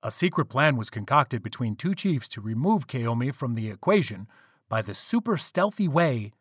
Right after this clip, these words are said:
of simply killing him. One chief attempted to make a servant club Keomi to death, and when the servant refused, it bought just enough time for the king to enter the chambers and see what had been going on. Fighting the rogue chief off,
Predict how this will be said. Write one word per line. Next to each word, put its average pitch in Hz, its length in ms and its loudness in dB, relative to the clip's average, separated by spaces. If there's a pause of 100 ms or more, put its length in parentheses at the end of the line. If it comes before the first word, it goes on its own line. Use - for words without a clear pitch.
(180)
of 294 180 4
simply 156 300 0
killing 110 340 -8
him. - 120 -20 (600)
One 175 260 4
chief 202 340 -2
attempted 156 440 -4
to 127 60 -4
make 127 240 -2
a 123 60 -8
servant 156 500 -2 (120)
club 208 400 2
Keomi 180 440 2
to 151 120 2
death, 135 420 2 (260)
and 120 120 -4
when 127 140 2
the 120 80 0
servant 156 380 2
refused, 123 680 0
it 214 180 -2
bought 139 260 -2
just - 360 -4
enough 180 240 2
time 151 280 2
for 127 120 -8
the 110 80 -4
king 160 360 -2
to - 200 -10
enter 196 200 2
the 190 100 2
chambers 143 520 2 (180)
and 170 180 2
see 196 260 0
what 113 160 -4
had 113 100 -4
been 135 160 2
going 117 360 2
on. - 300 -2 (380)
Fighting 156 340 4
the 151 80 2
rogue 160 240 6
chief 160 260 2
off, 147 340 4